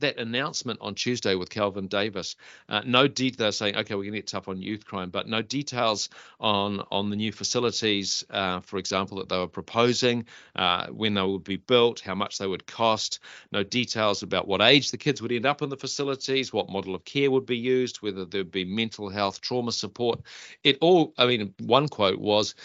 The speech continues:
"It seems to be, uh, as if, uh, Kelvin Davis had drawn it up on the, on the back of a napkin, uh, while flying from Northland to Wellington." Natasha, what's you, been your impression of,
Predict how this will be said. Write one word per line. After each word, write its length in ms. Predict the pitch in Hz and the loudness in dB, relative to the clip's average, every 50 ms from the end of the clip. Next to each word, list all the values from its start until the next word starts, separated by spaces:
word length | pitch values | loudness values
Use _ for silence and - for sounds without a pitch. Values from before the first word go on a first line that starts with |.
| - - - _ | -20 -20 -12 _
"It 160 | 123 113 95 | -8 -6 0
seems 540 | - - - - 139 139 139 139 131 - - | 2 2 4 4 4 2 2 -2 -4 -6 -6
to 140 | - - 127 | -4 -4 -4
be, 560 | 110 - 127 120 117 110 110 113 - - - _ | 0 2 2 4 4 4 2 0 -4 -8 -12 _
uh, 240 | - 107 95 98 98 104 | -2 0 2 2 2 0
as 220 | 113 107 98 110 | -2 -2 0 2
if, 280 | 110 95 - - - - | 0 0 -2 -8 -4 0
uh, 220 | 101 95 101 92 - | 0 0 0 -2 -4
Kelvin 320 | - 117 113 104 95 98 98 | 0 0 0 0 0 -4 0
Davis 420 | - 104 104 107 101 101 101 - | 2 2 2 2 0 0 -2 -2
had 220 | - 107 104 92 | -2 -2 -6 -6
drawn 300 | 95 104 113 120 117 117 | -4 0 2 2 4 4
it 120 | 113 104 107 | 2 4 4
up 200 | 104 98 95 - | 4 2 2 2
on 260 | 110 104 101 101 101 | 2 2 2 4 2
the, 60 | 101 98 101 107 - - | 0 -2 -2 -4 -6 -4
on 160 | 101 101 98 | -4 -4 -2
the 80 | 98 95 | -2 0
back 240 | - 113 107 104 - | 2 2 2 2 0
of 100 | 98 95 | -2 0
a 220 | 95 87 92 - | 0 0 -2 -2
napkin, 560 | - 110 113 117 - - - 101 90 87 87 - - - - - - _ | 0 0 0 0 -2 -2 0 0 0 0 -4 -10 -18 -20 -20 -20 -12 _
uh, 140 | 104 101 98 | -2 -2 -2
while 240 | 98 104 104 101 98 | 2 2 2 2 2
flying 420 | - - 120 113 113 107 104 101 | 2 2 4 4 4 4 2 0
from 260 | - - 101 98 98 | -2 -2 -2 -2 0
Northland 640 | 104 107 110 107 - - - 101 98 95 - - - | 0 0 0 -2 -2 -2 -2 -2 0 -2 -4 -6 -4
to 120 | - 107 | -2 -2
Wellington." 640 | 98 98 104 110 117 117 117 - - 101 85 82 - - - - - - - _ | 2 2 4 4 4 2 0 -2 -2 -2 -2 -4 -8 -14 -18 -18 -20 -20 -10 _
Natasha, 600 | - 139 - 180 165 165 - - 175 151 135 - - _ | 0 2 4 4 4 6 6 6 6 6 4 2 -4 _
what's 320 | 190 226 269 - - - | 0 2 2 2 2 -2
you, 140 | 185 196 190 | -2 -2 -2
been 220 | 190 - 170 165 151 | 0 -2 -2 0 0
your 220 | 147 156 165 165 | 2 2 2 2
impression 560 | 160 156 - - 135 120 113 - 120 113 107 - - | 0 -2 -2 -2 0 0 0 -2 -2 -4 -6 -4 0
of, 340 | 120 117 117 98 - - | 0 0 0 0 -4 -14